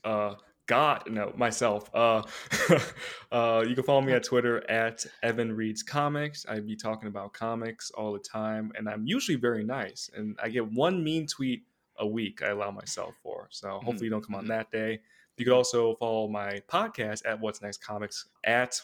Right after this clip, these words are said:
Speaker 1: What's Next Comics on Twitter. Uh, we just do monthly podcasts where we talk about solicitations that are coming up in the next three months. Uh, it's very fun, um, and, you know, come join. And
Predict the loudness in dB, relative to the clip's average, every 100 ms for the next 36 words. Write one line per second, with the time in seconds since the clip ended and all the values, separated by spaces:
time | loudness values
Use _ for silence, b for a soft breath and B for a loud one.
0 | -4 -2 -2 -2 -4 -4 -8 -6 -4 -6
1 | -6 -8 -2 -2 -2 -8 _ _ -4 -2
2 | -2 -2 -4 -8 -6 -2 -2 -4 -4 -2
3 | -2 -2 -2 -2 -2 -4 -6 -6 -6 -6
4 | -4 -6 -4 -6 -6 -10 -6 -6 -4 -4
5 | -4 -4 -4 -4 -6 -8 -10 -10 -12 -8
6 | -2 -2 -4 -14 _ _ _ _ -4 -4
7 | -4 0 2 2 0 -4 -4 -8 -10 -8
8 | -8 -8 -10 -14 -6 -4 -4 -6 -6 -8
9 | -8 -10 -10 -10 -8 -8 -12 _ -20 _
10 | _ _ -20 _ -16 -8 -6 -4 -4 -2
11 | -4 -6 b b b _ -6 -4 -2 -4